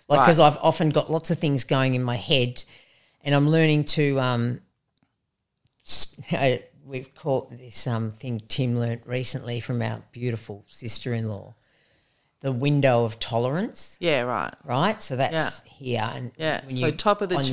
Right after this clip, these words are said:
Speaker 2: chest to the
Speaker 1: chest
Speaker 2: belly
Speaker 1: to the belly
Speaker 2: button.
Speaker 1: button, that's
Speaker 2: Yeah.
Speaker 1: your window of tolerance.
Speaker 2: Yeah.
Speaker 1: When you're getting hyper up
Speaker 2: Yeah.
Speaker 1: there,
Speaker 2: You're
Speaker 1: that's not
Speaker 2: escalating.
Speaker 1: helpful.
Speaker 2: Nope.
Speaker 1: And then when you're getting, you know, lower down
Speaker 2: Yeah.
Speaker 1: there into your, so
Speaker 2: Yeah.
Speaker 1: if I'm staying there, I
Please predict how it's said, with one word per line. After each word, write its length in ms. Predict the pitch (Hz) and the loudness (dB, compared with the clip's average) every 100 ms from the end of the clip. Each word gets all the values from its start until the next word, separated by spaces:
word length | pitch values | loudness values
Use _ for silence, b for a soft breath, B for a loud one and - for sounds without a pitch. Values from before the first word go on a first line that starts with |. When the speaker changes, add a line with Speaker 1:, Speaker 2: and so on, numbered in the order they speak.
| 170 | 2
Speaker 2:
chest 160 | 160 | 0
to 60 | - | 0
the 60 | 160 | -2
Speaker 1:
chest 140 | 156 | 0
Speaker 2:
belly 220 | 156 147 | 2 2
Speaker 1:
to 40 | 139 | 2
the 40 | |
belly 300 | 131 127 123 | 2 2 0
Speaker 2:
button. 40 | 127 | -2
Speaker 1:
button, 280 | 123 127 127 | -4 -4 -4
that's 160 | 135 | 0
Speaker 2:
Yeah. 160 | 165 143 | 2 2
Speaker 1:
your 80 | 123 | 0
window 300 | 123 123 117 | -2 -2 -2
of 120 | 107 | -4
tolerance. 460 | 135 120 117 113 - B | -4 -2 -2 -6 -10 B
Speaker 2:
Yeah. 180 | 147 - | -6 -4
Speaker 1:
When 200 | 147 151 | 0 2
you're 160 | 131 135 135 _ | 2 0 -4 _
getting 440 | 135 143 143 131 120 _ - | -6 -2 -2 -2 -8 _ -20
hyper 600 | - 139 143 - 139 - | -2 2 2 4 0 0
up 140 | - 156 | -2 -2
Speaker 2:
Yeah. 100 | 147 | 2
Speaker 1:
there, 300 | 135 131 175 | 4 4 2
Speaker 2:
You're 80 | 226 | 0
Speaker 1:
that's 240 | 151 131 165 | -2 0 2
not 140 | 156 | 4
Speaker 2:
escalating. 320 | 151 156 160 | 6 4 4
Speaker 1:
helpful. 360 | 175 190 277 - | 4 4 2 -8
Speaker 2:
Nope. 240 | 156 156 - _ | -6 -6 -6 _
Speaker 1:
And 140 | 135 135 | -2 2
then 140 | 139 | 4
when 140 | 135 135 | 4 2
you're 80 | 127 | 2
getting, 400 | 143 127 131 127 | 0 0 -2 -4
you 100 | 135 | -2
know, 120 | 127 | -2
lower 380 | 117 131 135 131 | 0 2 2 2
down 300 | 120 123 123 | 2 0 2
Speaker 2:
Yeah. 60 | 123 | 0
Speaker 1:
there 200 | 127 127 | 0 0
into 280 | 113 120 123 | -2 -4 -6
your, 80 | 107 b b b b b b _ _ _ - - - | -8 b b b b b b _ _ _ -20 -20 -8
so 220 | - 143 | 4 6
Speaker 2:
Yeah. 200 | 135 131 147 | 6 4 -4
Speaker 1:
if 160 | - | -6
I'm 140 | 139 131 | -4 -2
staying 460 | - 151 147 139 | 2 4 4 2
there, 420 | 131 131 110 | 0 0 0
I 60 | 113 | -2